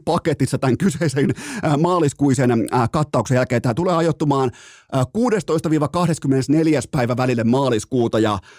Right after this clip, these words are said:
kolme N H L-matsia, kaksi N B A-ottelua. Jumalauta, Luka Doncic vastaa Lauri Markkanen. Ihan vierestä katsottuna. Se on varmaan sellainen, mitä mä ootan eniten. Totta kai tuolla on myös Kuopio Jutia, on Heiskasta Hintsiä,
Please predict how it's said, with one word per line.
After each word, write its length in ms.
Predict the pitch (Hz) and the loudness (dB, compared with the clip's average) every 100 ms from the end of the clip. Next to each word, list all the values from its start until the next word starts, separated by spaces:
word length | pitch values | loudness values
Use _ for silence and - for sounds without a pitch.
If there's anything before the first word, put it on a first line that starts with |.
| - | -8
kolme 440 | - 247 220 170 165 | -2 0 2 2 2
N 80 | |
H 40 | 127 | 2
L-matsia, 540 | 123 107 104 104 110 - | 0 0 -2 -4 -6 -4
kaksi 240 | 220 - 185 | -6 -2 0
N 100 | 147 | 0
B 40 | |
A-ottelua. 560 | 135 117 113 - 101 101 104 | 0 0 -2 -2 -4 -2 0
Jumalauta, 720 | 143 127 107 110 113 - 107 | 2 2 2 0 -2 -4 -2
Luka 400 | 143 160 151 131 | -2 0 -2 0
Doncic 380 | 131 123 120 - | 0 -2 -4 -6
vastaa 360 | 117 - 113 117 | -8 -4 -4 0
Lauri 340 | 131 127 113 | 0 0 0
Markkanen. 540 | 110 110 110 113 110 | -2 -2 -4 -4 0
Ihan 240 | 139 160 127 | 2 2 2
vierestä 400 | 139 135 - 123 | 2 0 -2 -4
katsottuna. 440 | 123 117 - 120 | -4 -4 -2 -2
Se 80 | 131 | -2
on 60 | 208 | -2
varmaan 240 | 214 185 | 0 0
sellainen, 120 | 175 165 | 0 0
mitä 120 | 147 | 2
mä 80 | 147 | 2
ootan 240 | 143 131 | 2 2
eniten. 300 | 135 139 127 120 - - | 2 2 0 -2 -8 -10
Totta 200 | - 190 | -6 -4
kai 160 | 185 165 | -2 -2
tuolla 160 | 165 156 | 0 2
on 60 | |
myös 180 | 139 139 | 2 0
Kuopio 480 | - 139 - 131 120 | -2 0 0 0 0
Jutia, 480 | 120 127 127 131 117 | 0 -2 0 0 2
on 220 | 139 139 | 2 0
Heiskasta 500 | 127 127 - 120 123 | 0 -2 -4 -4 -2
Hintsiä, 500 | 110 117 - 120 | 0 -2 0 -2